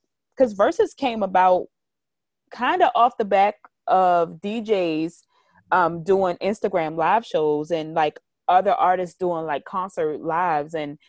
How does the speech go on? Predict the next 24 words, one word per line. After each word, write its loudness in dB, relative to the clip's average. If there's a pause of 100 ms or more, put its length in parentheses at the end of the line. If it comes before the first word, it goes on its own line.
(260)
having 2
to -6
pay -2
for -4
certain -4
lives -2
and -14
stuff -12 (100)
too, -6
um, -8
like, -2
access -2
to -14
certain -6
lives -6
for -8
these -12
different -10
artists. -8
So -6 (440)
I 4
love 2
it. 2
They 0